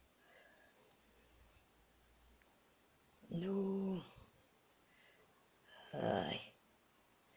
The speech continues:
Muy bien, chica. Cham, cham, cham. Nudito.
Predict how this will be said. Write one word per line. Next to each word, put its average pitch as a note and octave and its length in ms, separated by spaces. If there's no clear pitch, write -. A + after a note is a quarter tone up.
Muy C#3 120
bien, E3+ 640
chica. - 340
Cham, - 160
cham, B3+ 160
cham. - 160
Nudito. D3+ 840